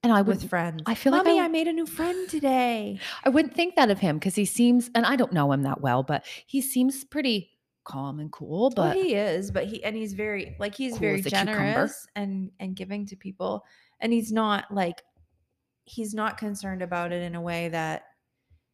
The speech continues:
Speaker 2: he specifically worries about what people think
Speaker 1: Mm-hmm.
Speaker 2: about him, but he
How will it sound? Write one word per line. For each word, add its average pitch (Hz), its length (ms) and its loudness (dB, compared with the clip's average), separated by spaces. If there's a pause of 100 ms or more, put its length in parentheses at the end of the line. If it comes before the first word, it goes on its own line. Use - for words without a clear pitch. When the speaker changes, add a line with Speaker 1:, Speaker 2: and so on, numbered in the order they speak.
(180)
Speaker 2:
he 180 300 -6
specifically - 1000 -8
worries 226 640 4
about 294 260 4
what 269 140 2
people 277 300 4
think 202 160 6
Speaker 1:
Mm-hmm. 185 80 6
Speaker 2:
about 240 240 4
him, 247 240 -2 (640)
but 175 480 2 (1000)
he 185 680 -8